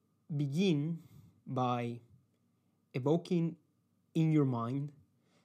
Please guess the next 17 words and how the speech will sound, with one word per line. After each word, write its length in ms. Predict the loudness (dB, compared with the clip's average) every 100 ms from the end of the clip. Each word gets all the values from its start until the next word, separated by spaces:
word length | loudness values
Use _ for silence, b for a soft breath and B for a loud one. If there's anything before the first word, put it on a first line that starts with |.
| -2
the 100 | 0
following 440 | 4 4 6 2 0
words 540 | -2 -4 -10 -16 -18 _ _
for 160 | -6 -2
that 240 | 0 0 -2
person 420 | -4 -4 -6 -4
that 100 | -2
you're 160 | -2
thinking 460 | -2 -4 -6 -8 -14
of. 320 | -14 -18 -20 -20 _ _ _ _ _ _ _ _ _ -10
Very 400 | -2 4 4 4
slowly, 580 | 0 -4 -2 -2 -6 -8 _ _ _ _ _ _ _ _ _ _ -18
start 460 | -12 -4 -4 -2
repeating, 580 | -4 -6 -8 -8 -14 -14 -20 _ _ _ _ _ _ _ _ _ _ _ _ _
"I 140 | -4 -2
want 400 | 2 2 2 0
you 240 | -2 -4